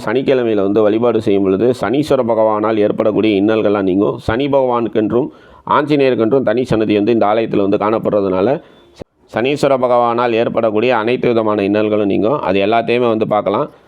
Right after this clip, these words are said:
அதற்கு முன்னாடி ஆலயத்துக்குள்ளார சென்று இங்கு அருள் பாலிக்கக்கூடிய சாமி அம்பாளை வந்து தரிசனம் செய்துட்டு, ஆலயத்தோட பிரகாரங்களை வளரும் போது இது எல்லா விவரங்களையும் வந்து பார்க்கலாம்.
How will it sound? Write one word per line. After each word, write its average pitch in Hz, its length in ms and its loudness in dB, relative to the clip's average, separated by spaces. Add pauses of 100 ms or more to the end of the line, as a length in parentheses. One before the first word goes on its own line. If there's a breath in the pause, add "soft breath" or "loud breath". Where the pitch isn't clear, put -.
(300 soft breath)
அதற்கு 120 360 -2
முன்னாடி 127 200 2 (140)
ஆலயத்துக்குள்ளார 110 500 0
சென்று 110 400 0
இங்கு 101 120 -2
அருள் 113 240 2
பாலிக்கக்கூடிய 110 800 0
சாமி 117 460 -2
அம்பாளை 107 220 0
வந்து 107 240 -2
தரிசனம் 110 460 -2
செய்துட்டு, 101 340 0 (480 soft breath)
ஆலயத்தோட 120 600 0
பிரகாரங்களை 110 580 0
வளரும் 98 300 0
போது 107 240 0
இது 110 100 2
எல்லா 107 220 2
விவரங்களையும் 104 480 0
வந்து 98 140 -2
பார்க்கலாம். 95 460 -2